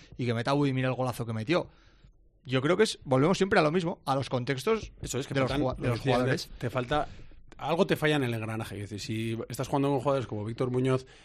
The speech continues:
Speaker 2: Aimar, Rubén, que son de buen pie y tal, ese delantero no tiene, no puede ser tu delantero. Y si juegas con ese delantero, a-, Víctor Muñoz no puede ser tu extremo izquierdo.
Speaker 1: Pero, pero por eso digo que no es casualidad que en los,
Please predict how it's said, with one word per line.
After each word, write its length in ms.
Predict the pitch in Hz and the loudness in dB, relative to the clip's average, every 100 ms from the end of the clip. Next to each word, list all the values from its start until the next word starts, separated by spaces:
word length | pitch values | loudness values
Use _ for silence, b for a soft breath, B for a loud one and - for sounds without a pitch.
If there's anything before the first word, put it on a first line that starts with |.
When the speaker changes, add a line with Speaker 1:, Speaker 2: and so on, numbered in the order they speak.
| b | b
Speaker 2:
Aimar, 500 | - 123 123 131 131 | -4 2 4 4 4
Rubén, 240 | 120 127 127 | 2 2 2
que 60 | |
son 100 | 110 | 0
de 80 | 120 | 0
buen 220 | 123 127 | 2 4
pie 100 | 127 | 2
y 40 | 131 | 2
tal, 180 | 147 165 B B B - _ - | 2 -2 B B B -12 _ -12
ese 200 | 135 135 | -6 0
delantero 420 | 127 123 113 131 | 0 0 -2 -2
no 300 | 156 139 135 | -2 -2 -2
tiene, 320 | 131 147 131 - | -2 -2 -2 -2
no 300 | 147 135 139 | 0 2 4
puede 200 | 185 147 | 4 4
ser 200 | - 175 | 2 2
tu 120 | 123 | 2
delantero. 440 | 113 110 107 107 - | 0 -2 -6 -8 -8
Y 60 | |
si 120 | 127 | -8
juegas 300 | 139 180 208 | -4 2 2
con 140 | - 160 | 2 -4
ese 120 | 165 | -2
delantero, 600 | 180 180 180 208 254 - - - | -2 -2 -2 -2 -2 -6 -16 -12
a-, 120 | 135 | -8
Víctor 260 | 147 139 170 | -6 0 2
Muñoz 200 | 165 180 | 4 2
no 100 | 175 | 0
puede 120 | 135 | -2
ser 100 | 123 | -4
tu 220 | 101 117 113 | -4 -4 -4
extremo 240 | - 110 | -4 -6
izquierdo. 240 | 107 143 | -2 0
Speaker 1:
Pero, 120 | 151 - | 0 -2
pero 180 | 143 139 | -4 -2
por 100 | 147 | 0
eso 160 | 196 | 4
digo 220 | 185 226 | 6 4
que 100 | 226 | 4
no 100 | 147 | 2
es 120 | 160 - | 2 2
casualidad 600 | 185 202 180 190 214 - | 2 4 4 6 6 4
que 340 | - 127 131 | 0 0 0
en 180 | 139 131 | -2 -2
los, 360 | 127 127 - | -2 -2 -6